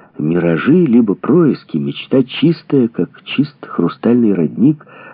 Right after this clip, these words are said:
нарождающийся в чистых глубинах чистой родины народа.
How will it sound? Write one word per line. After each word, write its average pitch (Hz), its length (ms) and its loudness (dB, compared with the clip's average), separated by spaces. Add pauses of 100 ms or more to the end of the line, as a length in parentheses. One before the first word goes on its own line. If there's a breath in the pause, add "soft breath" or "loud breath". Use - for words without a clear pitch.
нарождающийся 87 920 0
в - 40 -10
чистых 113 460 -2
глубинах 90 540 0
чистой 107 500 -2
родины 104 400 2
народа. 104 560 0